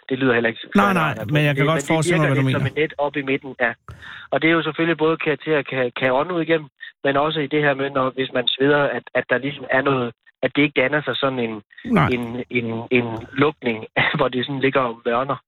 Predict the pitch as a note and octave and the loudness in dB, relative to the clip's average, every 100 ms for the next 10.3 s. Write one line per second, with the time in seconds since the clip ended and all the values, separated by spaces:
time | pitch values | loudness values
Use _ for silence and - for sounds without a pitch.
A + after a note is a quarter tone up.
0 | - D3+ E3+ D#3+ D3+ C3 C3+ B2+ D3 D3 | 0 2 4 4 2 2 2 2 0 0
1 | C#3 C#3 D#3+ D#3+ E3+ E3 E3+ D#3+ C3+ B2+ | 0 2 2 0 0 -2 0 0 0 -2
2 | B2+ D3+ D#3+ E3 E3+ D3+ F3 E3 C#3 C3+ | -4 -4 -4 0 0 0 0 -2 -4 -6
3 | - D#3+ _ - E3 _ - D#3 E3 C3 | -10 -16 _ -12 -12 _ 0 0 2 2
4 | A2+ - - - - B2 D3 D3+ D3 B2+ | 0 -6 -20 -14 -6 -4 -2 0 0 0
5 | C3 B2 B2 B2 - C3 C#3 B2+ D3 D3 | 0 2 0 -2 -8 -4 0 0 0 -2
6 | C3+ D#3 C#3 - C#3+ - D3+ D3+ D3+ D#3 | -4 0 -2 2 0 2 0 0 -2 0
7 | D#3 D#3+ E3+ E3 E3 - - D#3+ E3 G3+ | 0 0 -2 -4 -4 -8 -10 -10 -2 -2
8 | F#3+ E3 D3+ C#3+ C#3+ D#3 - C#3 - C3 | 0 -2 0 -2 -4 -2 0 0 0 -2
9 | C#3+ D#3 - C3+ C#3 C#3 C#3 D3+ C#3 - | 0 -2 0 0 2 -2 -2 -2 -4 -6
10 | D3 E3+ E3+ | -2 0 0